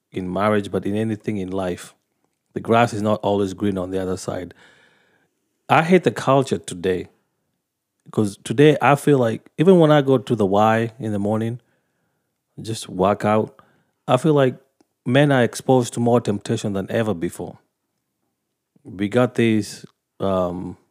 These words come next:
and I like what Candace Owen is doing. No, not Candace Owen. That's the basketball player.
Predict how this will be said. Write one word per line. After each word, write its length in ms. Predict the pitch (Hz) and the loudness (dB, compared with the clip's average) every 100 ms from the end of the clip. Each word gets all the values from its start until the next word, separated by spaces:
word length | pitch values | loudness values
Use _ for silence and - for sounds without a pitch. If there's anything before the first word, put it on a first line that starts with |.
| _ - | _ -2
and 80 | 127 | 2
I 40 | |
like 240 | 156 143 110 | 2 2 0
what 140 | 104 | -4
Candace 380 | - 107 95 - | -4 -6 -6 -8
Owen 320 | 101 98 95 92 | -6 -6 -6 -12
is 120 | 95 | -10
doing. 260 | 98 90 - 117 | -8 -8 -10 -10
No, 140 | 101 | -8
not 240 | 107 104 | -6 -8
Candace 300 | - 92 92 98 | -10 -14 -12 -12
Owen. 120 | 95 | -10
That's 160 | 104 | -12
the 60 | - | -12
basketball 480 | 87 87 - 90 95 | -12 -12 -12 -10 -10
player. 360 | - 95 95 | -10 -12 -12